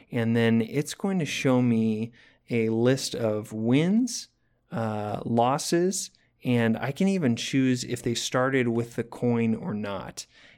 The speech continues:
and, um, and just see how those played out with different people. And it, it gives you the highest legend rank first also in the past, uh, looks like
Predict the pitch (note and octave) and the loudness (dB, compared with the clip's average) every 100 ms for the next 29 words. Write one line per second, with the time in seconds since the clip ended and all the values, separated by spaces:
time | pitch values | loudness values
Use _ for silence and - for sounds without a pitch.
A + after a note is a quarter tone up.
0 | _ - A2 G#2+ G#2+ G#2+ G#2+ G#2+ G#2+ G2+ | _ -4 -2 0 0 -2 -2 -4 -8 -10
1 | - - A#2+ A#2 A2+ - - C3 B2 A#2 | -12 -6 -2 0 -2 -2 0 0 2 2
2 | A2+ A2 A2 - - A#2 A2 G2+ G#2 G#2+ | 2 2 -2 -6 -2 0 0 -2 -4 -4
3 | G#2 - A#2 A2+ A2 A#2 A2 C#3+ C#3 - | -6 -6 -8 -4 -4 -4 -4 -2 -2 -4
4 | - - A2+ G#2+ G#2+ G#2+ A2+ - A#2+ B2 | -8 -6 -4 -4 -4 -4 -4 -4 -8 0
5 | C3 A#2+ A#2+ A#2 A2+ A2+ A2 - B2 A#2+ | 0 2 0 2 0 -2 -4 0 2 2
6 | A#2 A#2 A2+ A2+ A2+ A2 A2 G#2 - - | 2 0 2 2 -2 -6 -6 -10 -12 -8
7 | A#2+ G#2 - - G#2+ - - A#2+ - - | -8 -6 -8 -6 -6 -6 -6 -6 -8 -16
8 | - - B2+ A2 A2 G#2+ G#2+ - A2 G#2 | -20 -12 -4 -4 -4 -6 -4 -6 -6 -8
9 | G#2+ G#2+ - B2 - A2 | -8 -8 -6 -6 -4 -6